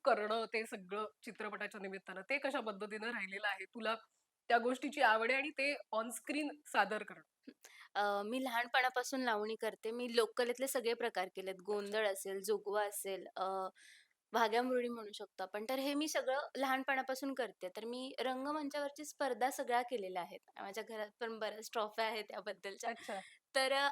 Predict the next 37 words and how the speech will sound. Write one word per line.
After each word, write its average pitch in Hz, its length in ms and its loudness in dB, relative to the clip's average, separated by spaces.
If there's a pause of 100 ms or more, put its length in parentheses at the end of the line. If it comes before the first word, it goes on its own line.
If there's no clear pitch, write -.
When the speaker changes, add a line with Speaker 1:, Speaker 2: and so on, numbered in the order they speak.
Speaker 2:
आधीपासूनच 330 720 2
मला 285 220 0
लावणीची 226 440 0
आवड 202 280 -4
आहे. 214 220 -8 (880)
त-, - 120 0
घरातून 240 560 0
आलेलं 233 360 6
आहे 240 160 4
असं 233 180 0
म्हणायला 226 280 2
हरकत 220 280 2
नाही. 240 120 2
माझ्या 220 220 6
आईला 214 280 4
आवड 208 280 6
आहे 214 80 2
या 190 80 4
सगळ्या 190 280 0
गोष्टीच्या, 190 480 -4
तर 202 140 0
तिच्या 208 240 8
सपोर्टमुळे 220 640 6
हे 233 120 2
सगळं 190 300 0
झालंय. 202 320 -2 (480)
पण 320 120 8
मी, 359 280 2 (100)
अ, 233 200 10
स्पर्धा 277 500 8
केल्या 302 300 4
असल्यामुळे 302 480 2
मला 294 420 4 (340)
कॅमेराचं 285 540 4
नॉलेज 226 360 2
नव्हतं. 220 340 -4 (680)
पण 247 100 6